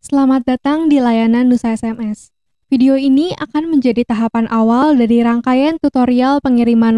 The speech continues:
WhatsApp melalui A P I Nusa S M S. Pada video ini, saya akan khusus membahas cara untuk membuat akun untuk trial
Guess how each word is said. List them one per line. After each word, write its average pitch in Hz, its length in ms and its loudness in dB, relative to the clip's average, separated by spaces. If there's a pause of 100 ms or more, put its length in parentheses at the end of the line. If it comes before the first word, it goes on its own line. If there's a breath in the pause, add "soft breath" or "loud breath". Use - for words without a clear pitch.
WhatsApp 233 400 -2
melalui 254 560 0
A 240 80 -4
P 233 160 -2
I 247 240 0
Nusa 233 320 0
S - 80 -6
M 220 160 -2
S. 202 320 -6 (480)
Pada 233 240 0
video 240 320 2
ini, 277 320 0
saya 320 400 0
akan 302 240 -4
khusus 320 400 -2
membahas 254 720 0
cara 320 320 0
untuk 311 320 -4
membuat 247 400 0
akun 320 560 -4
untuk 349 480 -8
trial 247 560 -4